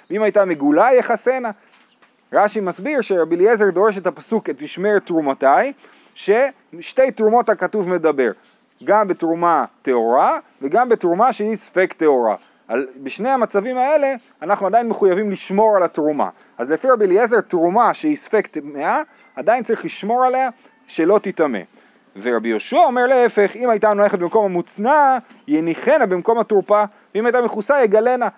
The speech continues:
להפך, ת-, תשים אותה במקום שהיא עלולה להיטמא בקלות, וברגע שהיא תטמא בקלות, אז כבר תוכל,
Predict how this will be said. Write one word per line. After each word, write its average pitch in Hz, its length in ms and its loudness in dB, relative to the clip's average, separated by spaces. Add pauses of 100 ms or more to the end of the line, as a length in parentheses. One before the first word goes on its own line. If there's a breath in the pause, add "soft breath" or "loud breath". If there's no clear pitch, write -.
(180)
להפך, 170 520 2 (300 soft breath)
ת-, - 60 -16 (260)
תשים 170 380 -2
אותה 247 180 2
במקום 208 400 2
שהיא 226 180 0
עלולה 196 380 4
להיטמא 196 380 0
בקלות, 143 560 -2
וברגע 123 340 -2
שהיא 220 140 -6
תטמא 208 400 -8
בקלות, 254 420 -2
אז 247 180 -2
כבר 226 140 0
תוכל, 240 320 0